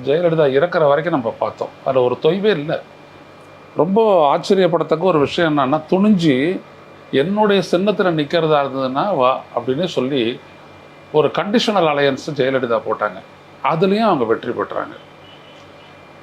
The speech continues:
நானா ஒரு மக்களவை தேர்தல்ல, நானா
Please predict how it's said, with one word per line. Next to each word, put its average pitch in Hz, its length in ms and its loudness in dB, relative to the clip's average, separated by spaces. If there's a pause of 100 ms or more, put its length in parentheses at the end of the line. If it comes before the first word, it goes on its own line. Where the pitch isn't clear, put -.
(160)
நானா 208 720 2 (100)
ஒரு 131 460 2 (100)
மக்களவை 185 440 0
தேர்தல்ல, 127 540 2 (800)
நானா 180 560 0